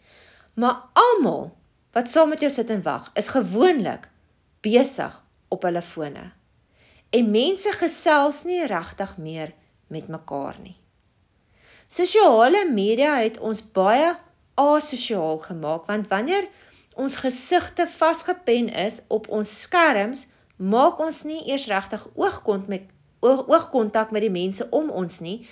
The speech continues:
en knoop ons selde geselsies aan, en so kry ons dan al hoe minder en minder die geleentheid om dalk 'n storie te deel met iemand wat hulle dalk kon bemoedig het daai dag, of te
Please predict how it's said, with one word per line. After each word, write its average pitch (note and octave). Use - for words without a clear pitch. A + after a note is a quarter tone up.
en B3+
knoop D#4
ons D4+
selde G4
geselsies G#3
aan, G3+
en G#3+
so D#4+
kry F4+
ons D4+
dan D4
al F4+
hoe F#4
minder A#3+
en F#3
minder A#3+
die A3
geleentheid G#3
om A3+
dalk G3+
'n A3
storie C#4
te C4
deel G#3+
met G#3+
iemand G#3+
wat B3
hulle C4
dalk A#3+
kon B3+
bemoedig B3+
het A3+
daai F3+
dag, -
of -
te A3+